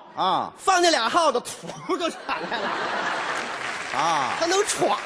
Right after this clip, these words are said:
Speaker 2: 啊。
Speaker 1: 你瞧，真能琢磨啊。
Speaker 2: 哎，你这难不住，随便问。
Speaker 1: 我再，再问一个偏一点的。
Speaker 2: 还有。
Speaker 1: 十六集。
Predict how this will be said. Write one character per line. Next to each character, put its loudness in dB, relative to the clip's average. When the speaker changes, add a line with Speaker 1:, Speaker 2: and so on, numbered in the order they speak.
Speaker 2:
啊。 4
Speaker 1:
你 -6
瞧， 4
真 -2
能 0
琢 4
磨 2
啊。 0
Speaker 2:
哎， 0
你 -16
这 -12
难 -4
不 -4
住， -6
随 -10
便 -4
问。 6
Speaker 1:
我 2
再， 6
再 4
问 2
一 -2
个 0
偏 2
一 -2
点 4
的。 0
Speaker 2:
还 2
有。 2
Speaker 1:
十 -4
六 6
集。 0